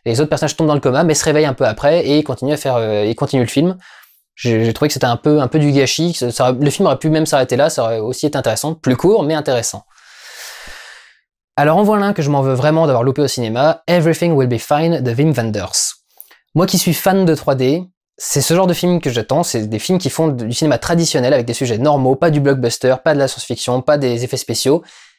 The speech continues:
mais qui fait de la trois D quand même. Euh, parce que la trois D est un outil de mise en scène, comme l'est la couleur, comme l'est le son, qui ont été rajoutés par la suite. Et quand, tant qu'on n'aura pas des réalisateurs qui vraiment poussent la recherche comme l'a fait Wim Wenders avec ce film,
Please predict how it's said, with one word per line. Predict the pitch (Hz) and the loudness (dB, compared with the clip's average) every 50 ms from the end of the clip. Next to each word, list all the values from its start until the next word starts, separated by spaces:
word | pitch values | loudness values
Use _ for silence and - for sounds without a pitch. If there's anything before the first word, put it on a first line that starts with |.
| _ _ _ - | _ _ _ 0
mais | 147 170 202 208 | 2 2 2 2
qui | - 170 | 2 -2
fait | 139 175 | -2 0
de | 156 | -2
la | 127 | -2
trois | - - 123 | -2 -2 -2
D | 127 139 | -2 -2
quand | - 123 110 | -2 -4 -6
même. | 101 92 90 87 - _ _ _ _ _ _ - - _ _ _ - | -6 -8 -10 -14 -18 _ _ _ _ _ _ -20 -20 _ _ _ -6
Euh, | 107 113 107 107 110 | -6 -4 -4 -4 -4
parce | - 120 110 - | -2 -2 -2 0
que | - | 2
la | 185 170 | 2 2
trois | 165 - - 170 160 | 2 2 2 2 4
D | 160 175 196 190 - - | 4 4 4 2 2 0
est | 196 208 202 175 | 0 0 0 0
un | 156 147 | 0 0
outil | 147 143 135 - - | 0 -2 -2 -2 -4
de | 139 | -4
mise | 131 120 110 | -2 -2 -4
en | 107 | -6
scène, | 104 - 117 131 151 180 185 - _ _ _ _ _ - | -6 -4 -2 -2 -2 -2 -4 -8 _ _ _ _ _ -2
comme | - 139 135 135 | 0 2 2 4
l'est | 127 131 143 | 4 4 2
la | 135 113 - | 2 0 -2
couleur, | - - 151 131 113 117 123 - | -4 -2 0 2 2 2 0 -2
comme | - 123 117 113 | -2 -6 -6 -4
l'est | 107 101 | -4 -6
le | 98 101 | -6 -6
son, | - - - - 147 147 - - _ _ _ _ | -4 -2 0 0 0 -2 -2 -6 _ _ _ _
qui | - - | -12 -8
ont | |
été | 98 - 120 | -6 -2 0
rajoutés | 113 113 117 113 - 120 - | 0 0 0 0 -2 -2 -2
par | 107 95 | -2 -2
la | 98 | -2
suite. | - - - 180 185 - - - - _ _ _ _ _ _ _ _ - | -2 -2 -2 -2 -2 -4 -10 -14 -16 _ _ _ _ _ _ _ _ -8
Et | - 117 - | -8 -4 -2
quand, | - 165 135 | -2 -2 -2
tant | - - 208 214 | -2 -2 0 0
qu'on | 208 190 | 2 2
n'aura | 175 160 156 151 | 2 2 2 2
pas | - 175 156 | 2 2 2
des | 143 | 2
réalisateurs | 127 127 127 135 127 - 156 147 | 2 2 2 0 0 0 -2 -2
qui | - - 120 | -2 -4 -2
vraiment | 123 123 143 156 165 165 | 0 0 2 2 2 0
poussent | 165 - 185 190 175 - - | 0 -2 -2 -2 -2 -2 0
la | 143 123 | 0 2
recherche | 127 123 - - 143 131 - | 2 2 0 0 -2 -2 0
comme | - 123 113 117 | -2 -2 0 0
l'a | 120 131 - | 2 0 0
fait | - 156 | 0 0
Wim | 139 131 127 | -2 -2 0
Wenders | 131 127 123 123 120 - - | 0 0 0 0 0 -2 -2
avec | 107 104 - | -4 -4 -4
ce | 110 | -6
film, | 107 - 165 190 185 135 107 | -4 0 0 0 2 0 -2